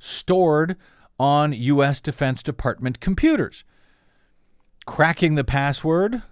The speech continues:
the, uh, prosecutors say, would have allowed Manning to log on to the computers under a username that did not belong to her, according to the indictment. However, there does not seem to have been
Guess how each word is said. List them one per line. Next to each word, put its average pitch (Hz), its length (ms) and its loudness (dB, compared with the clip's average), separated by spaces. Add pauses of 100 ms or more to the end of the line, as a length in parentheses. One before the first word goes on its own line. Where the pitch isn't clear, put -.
the, 123 260 -2
uh, 113 80 0
prosecutors 117 720 -4
say, 175 320 2
would 131 280 0
have 135 220 -2
allowed 127 480 -2
Manning 135 440 -2
to 117 180 -6
log 127 480 0
on 151 300 -2
to 165 120 -4
the 123 80 -6
computers 226 600 -6
under 110 280 -2
a 95 60 -4
username 190 720 0
that 156 220 -2
did 139 180 0
not 131 260 -2
belong 113 440 -2
to 110 260 -6
her, 98 340 -4 (320)
according 87 360 -2
to 92 120 -4
the 87 100 -2
indictment. 78 540 -8 (720)
However, 143 400 4
there 127 160 2
does 123 160 -2
not 127 200 -2
seem 135 200 -4
to 131 80 -4
have 117 140 -2
been 123 280 -2